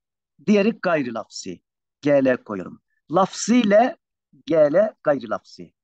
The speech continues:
Lafsi, gayri lafsi. Demek ki delaletimizin üç yönü var.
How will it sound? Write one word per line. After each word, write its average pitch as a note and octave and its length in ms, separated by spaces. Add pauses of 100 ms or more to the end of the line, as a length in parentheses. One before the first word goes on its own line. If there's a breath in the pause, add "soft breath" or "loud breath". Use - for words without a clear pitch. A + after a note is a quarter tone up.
(140)
Lafsi, F#3+ 680 (100)
gayri B2+ 260
lafsi. - 440 (680)
Demek B3+ 260
ki D#3 200 (420)
delaletimizin A3 920
üç - 240
yönü F3 140
var. - 280